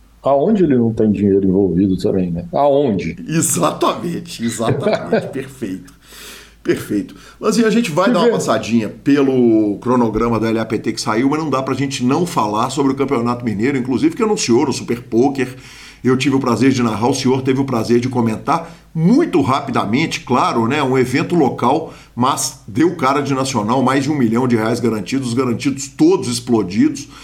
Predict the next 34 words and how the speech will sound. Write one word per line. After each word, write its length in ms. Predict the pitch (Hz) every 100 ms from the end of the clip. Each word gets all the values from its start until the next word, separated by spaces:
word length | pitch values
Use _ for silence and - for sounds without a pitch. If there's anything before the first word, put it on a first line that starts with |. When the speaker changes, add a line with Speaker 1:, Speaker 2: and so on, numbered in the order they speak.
| - - -
Speaker 2:
No 100 | 147
Automóvel 580 | 165 143 131 151 135 95
Clube 240 | 135 147
de 100 | 120
Minas 200 | 127 120
Gerais, 320 | 113 107 120
um 80 | 131
prédio 360 | - 117 127 123
magnífico 520 | 135 110 107 139 135
de 80 | 104
mil 120 | 117
novecentos 340 | 117 117 120
e 40 | 110
vinte 220 | 95 117
e 40 |
cinco. 540 | - - 143 175 - - - - -
Lucas 520 | 165 247 277 247 175
Nangino, 460 | 160 113 - 175
grande 280 | 123 135 143
campeão, 640 | 139 104 117 151 170 151 - - -
Issa 360 | 180 202 -
crava 440 | 139 143 147 143 123
evento 400 | 110 139 143 110
lá, 240 | 104 143
Bruno 280 | 123 156 196
Machala 440 | 170 123 151 156
faz 220 | 147 131 117
reta 300 | 123 131 117
final, 500 | 120 107 127 151 - - -
Gabriela 600 | 175 196 170 170 214 185
Belisário 640 | 165 135 123 123 160 139
fazendo 340 | 131 120 135
reta 300 | 113 123 131
final. 580 | - 117 101 143 175 -